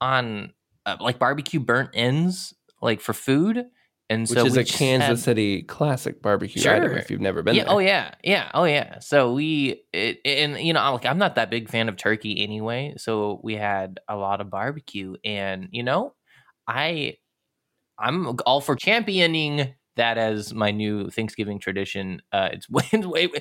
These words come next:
Speaker 1: a barbecue Thanksgiving is way better than turkey Thanksgiving. I know it's controversial, but I'm gonna, I'm gonna say it. It's, I'd be happy if it was just that way every Thanksgiving.
Speaker 2: There you go. There it is. All right, Joel, let's jump into this. Uh, but before we do,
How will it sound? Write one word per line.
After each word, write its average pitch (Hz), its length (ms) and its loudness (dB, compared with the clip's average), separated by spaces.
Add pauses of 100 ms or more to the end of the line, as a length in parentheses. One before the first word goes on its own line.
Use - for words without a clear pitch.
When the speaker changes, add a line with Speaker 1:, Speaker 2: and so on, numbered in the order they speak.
(260)
Speaker 1:
a 156 80 2
barbecue 185 500 2
Thanksgiving 139 380 0
is 113 60 -2
way 113 140 2
better 104 200 2
than 101 160 -4
turkey 95 240 -6
Thanksgiving. 87 520 -12
I 101 60 0
know 113 140 2
it's 110 80 -6
controversial, 107 560 -2
but 95 220 0
I'm 110 160 -2
gonna, 107 140 -2
I'm 104 180 -4
gonna 101 200 -4
say 95 220 -2
it. 82 160 -4
It's, 98 300 -2
I'd 110 160 0
be 120 100 -2
happy 113 320 -2
if 98 120 -6
it 82 100 -6
was 98 120 -6
just 98 180 -10
that 92 140 -2
way 95 180 -4
every 87 180 -10
Thanksgiving. - 540 -20 (200)
Speaker 2:
There 95 180 4
you 101 120 2
go. 151 160 2 (160)
There 104 140 4
it 104 60 6
is. 98 200 2
All 143 80 4
right, 139 120 4
Joel, 123 200 6
let's 123 160 4
jump 123 220 4
into 110 180 4
this. 101 240 2 (320)
Uh, 113 160 0
but 110 140 -2
before 156 400 4
we 143 140 8
do, 113 460 2